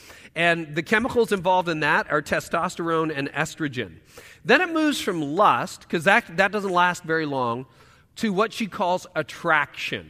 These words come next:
All right, I got twenty-seven percent in high school chemistry, so I'm gonna use my notes here. All right, I wanna be somewhat accurate.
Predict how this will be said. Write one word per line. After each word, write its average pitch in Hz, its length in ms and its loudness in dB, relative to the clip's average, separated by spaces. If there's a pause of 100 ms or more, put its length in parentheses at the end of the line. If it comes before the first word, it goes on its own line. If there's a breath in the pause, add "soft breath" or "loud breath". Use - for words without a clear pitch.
All 120 120 0
right, 135 160 4
I 165 100 6
got 220 240 0
twenty-seven 170 600 -2
percent 156 420 -4
in 139 120 -6
high 139 160 -4
school 139 220 -8
chemistry, 139 520 -8
so - 120 -10
I'm 135 80 -4
gonna 135 120 -2
use 131 240 -4
my 120 140 -4
notes 113 280 -6
here. 156 220 -10 (600 loud breath)
All 120 100 0
right, 123 260 4
I 127 80 0
wanna 147 200 0
be 139 140 -2
somewhat 151 380 -6
accurate. 110 520 -4